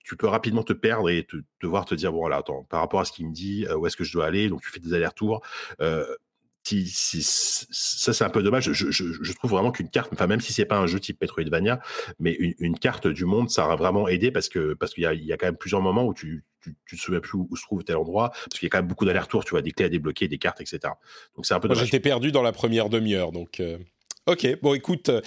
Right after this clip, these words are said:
Speaker 1: Ouais, bah,
Speaker 2: c'est,
Speaker 1: voilà.
Speaker 2: c'est un jeu, c'est un jeu qui, je pense, ne laisse pas indifférent,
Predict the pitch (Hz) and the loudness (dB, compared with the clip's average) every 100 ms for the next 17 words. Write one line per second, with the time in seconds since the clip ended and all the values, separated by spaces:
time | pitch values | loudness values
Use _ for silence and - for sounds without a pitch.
0 | - - 180 175 165 180 170 156 147 214 | 2 2 6 4 4 4 4 4 2 0
1 | 233 - - 156 139 202 202 131 127 175 | 0 -6 2 2 4 0 0 0 2 0
2 | - 117 107 107 165 160 127 120 127 120 | 0 2 2 2 0 2 0 0 0 0
3 | 170 | -2